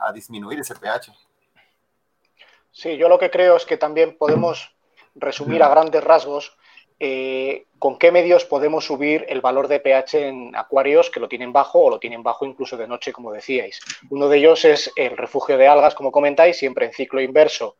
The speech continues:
Speaker 2: a la fotosíntesis que se realiza en la urna principal, lógicamente, para que cuando empieza a caer la, el periodo de fotosíntesis en el acuario, empiece la fotosíntesis en la macroalga, ¿no? Otro medio que podemos usar para subir el P H e incluso intentar mantenerlo estable,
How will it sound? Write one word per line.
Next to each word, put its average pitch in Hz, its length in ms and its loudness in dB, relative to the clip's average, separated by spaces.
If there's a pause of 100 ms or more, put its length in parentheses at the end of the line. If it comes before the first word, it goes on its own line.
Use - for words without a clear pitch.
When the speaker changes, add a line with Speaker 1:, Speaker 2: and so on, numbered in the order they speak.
(340)
Speaker 2:
a 120 100 0
la 117 140 0
fotosíntesis 131 640 -8
que 123 80 -16
se 127 80 -12
realiza 120 400 -4
en 117 80 -12
la 110 80 -4
urna 117 260 -8
principal, 139 480 0
lógicamente, 156 600 -2
para 147 260 4
que 151 140 0
cuando 120 240 -2
empieza 131 240 -6
a 131 60 -2
caer 135 440 2
la, 120 460 -4
el 123 80 -6
periodo 135 220 2
de 139 60 4
fotosíntesis 147 720 -4
en 127 100 -8
el 156 80 0
acuario, 170 460 4 (240)
empiece 131 320 -2
la 135 60 4
fotosíntesis 143 680 -4
en 147 80 -2
la 120 80 -4
macroalga, 104 520 -4
¿no? 147 140 -12 (360)
Otro 185 240 4
medio 175 200 6
que 151 100 0
podemos 156 360 0
usar 156 340 2
para 120 220 -2
subir 139 400 -6
el 147 480 0
P 151 100 0
H 151 280 0
e 104 240 -16
incluso 117 360 -18
intentar 113 380 -6
mantenerlo 139 500 -4
estable, 135 460 0